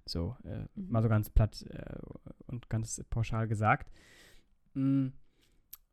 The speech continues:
Speaker 1: Und ich hab darauf natürlich keine Antwort, ne? Also ich weiß es nicht, aber ich find's halt, ich find's halt interessant, weil es geht bei diesem, äh, ganzen Ding, ähm, ja auch viel um die Frage der Anerkennung.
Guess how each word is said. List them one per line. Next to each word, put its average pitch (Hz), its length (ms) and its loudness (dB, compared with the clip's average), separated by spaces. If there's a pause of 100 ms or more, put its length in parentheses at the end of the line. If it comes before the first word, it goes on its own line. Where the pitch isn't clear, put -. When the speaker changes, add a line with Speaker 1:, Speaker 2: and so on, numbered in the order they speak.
(500)
Speaker 1:
Und 139 400 2 (180)
ich - 160 12
hab 170 100 10
darauf 139 240 6
natürlich 139 260 4
keine 123 160 4
Antwort, 120 400 -4
ne? 143 240 -2
Also 120 160 -4
ich - 100 -4
weiß 135 180 4
es 117 120 -4
nicht, 110 160 -2
aber 117 100 0
ich 120 80 10
find's 143 220 8
halt, 131 180 6
ich 139 140 -4
find's 143 180 2
halt 131 160 4
interessant, 139 540 4
weil 127 160 2
es 131 160 -6
geht 143 220 0 (320)
bei 135 160 6
diesem, 151 420 4
äh, 139 160 -4
ganzen 147 460 2
Ding, 180 320 8 (120)
ähm, 165 380 -6 (1040)
ja 143 160 -4
auch 143 180 -4
viel 185 300 0
um 156 380 -4
die 143 120 -4
Frage 143 380 -2
der 139 100 0
Anerkennung. 156 500 2